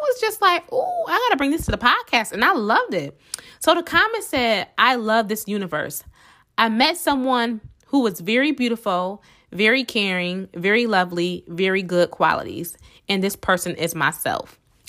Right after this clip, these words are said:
I'm gonna read it one more time. It said, "I love this universe.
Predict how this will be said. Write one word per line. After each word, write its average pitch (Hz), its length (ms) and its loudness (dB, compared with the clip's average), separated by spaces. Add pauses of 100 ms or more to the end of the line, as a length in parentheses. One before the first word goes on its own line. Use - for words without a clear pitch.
I'm 208 80 0
gonna 190 80 2
read 180 140 2
it 165 60 -2
one 180 120 -4
more 233 120 -2
time. 180 360 -4
It - 80 -4
said, 170 360 -2 (380)
"I 247 160 2
love 240 300 -2
this 190 180 -4
universe. 165 560 -2